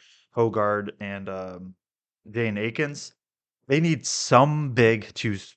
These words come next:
step up, some big or wing. Malik Hall, they seem to be feeding him in the post in the exhibition against Tennessee some. I was surprised by that. Maybe he gets that going. Carson Cooper's looked good.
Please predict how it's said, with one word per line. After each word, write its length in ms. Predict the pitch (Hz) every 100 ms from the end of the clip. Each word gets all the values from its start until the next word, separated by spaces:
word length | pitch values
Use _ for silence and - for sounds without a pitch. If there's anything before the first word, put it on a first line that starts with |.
| _
step 300 | - - 95 -
up, 120 | - -
some 360 | - 131 143
big 320 | 127 120 117
or 100 | 98
wing. 320 | 90 90 80 - _ _ _ 117
Malik 280 | 120 170
Hall, 500 | 170 151 151 147 120 -
they 240 | - 123 120
seem 260 | - 143 147
to 80 | 135
be 140 | 135
feeding 380 | - - 127 127
him 160 | 139
in 60 | 131
the 60 | 123
post 580 | 123 147 - - - _ _ _ _ -
in 320 | 120 113 110
the 140 | 113
exhibition 420 | 110 117 127 123
against 180 | 120 107
Tennessee 380 | 135 120 - 135
some. 440 | - 156 151 151 - _ _ _ 110
I 100 | 113
was 100 | 120
surprised 460 | 110 135 143 135
by 140 | 143 139
that. 260 | 143 131 -
Maybe 320 | 107 113 123
he 120 | 123
gets 200 | 123 120
that 160 | 131 110
going. 400 | 113 120 117 - _
Carson 340 | 135 131 131
Cooper's 400 | - 139 123 117
looked 240 | 127 131 -
good. 360 | 131 147 160